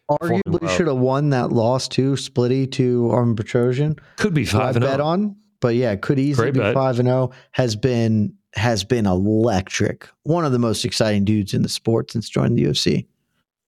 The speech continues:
Speaker 1: Oh, for sure. For sure. Um, he's coming in on short notice.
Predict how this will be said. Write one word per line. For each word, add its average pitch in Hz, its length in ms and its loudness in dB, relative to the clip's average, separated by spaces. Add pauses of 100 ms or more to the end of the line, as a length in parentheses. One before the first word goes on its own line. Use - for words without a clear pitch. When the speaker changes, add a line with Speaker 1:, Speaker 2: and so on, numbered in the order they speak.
(180)
Speaker 1:
Oh, 120 100 2
for 101 140 2
sure. 90 340 0 (140)
For 113 180 0
sure. 90 460 2
Um, 92 500 2 (1000)
he's 110 120 -4
coming 156 260 2
in 143 80 2
on 131 100 0
short 123 200 2
notice. 107 220 0